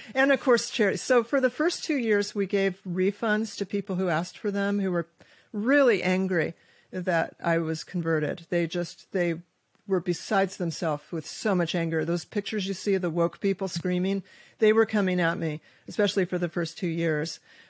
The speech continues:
Speaker 2: Um, and so we were giving refunds. Um, my parents, elderly parents, we, we were caring for them for seven years up until their recent deaths. My dad died in December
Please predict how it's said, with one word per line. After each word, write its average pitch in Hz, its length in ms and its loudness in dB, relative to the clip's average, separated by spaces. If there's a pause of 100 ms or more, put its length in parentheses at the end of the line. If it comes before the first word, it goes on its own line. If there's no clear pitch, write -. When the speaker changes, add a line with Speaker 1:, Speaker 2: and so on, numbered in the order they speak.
(140)
Speaker 2:
Um, 165 320 0
and 175 400 2
so 196 160 0
we 185 80 4
were 190 80 2
giving 240 280 2
refunds. 180 680 -2 (120)
Um, 170 320 -4 (380)
my 196 320 0
parents, 269 560 -2 (640)
elderly 247 400 2
parents, 202 460 -4
we, 208 200 2 (160)
we 214 140 0
were 196 140 0
caring 254 340 -2
for 233 140 -2
them 190 180 0
for 185 100 -8
seven 190 380 0
years 180 300 -2
up 185 140 -4
until 175 260 -6
their 165 120 -4
recent 170 380 -6
deaths. 160 480 -4
My 165 280 -4 (260)
dad 170 260 2
died 170 240 -4
in 160 60 -6
December 165 500 -6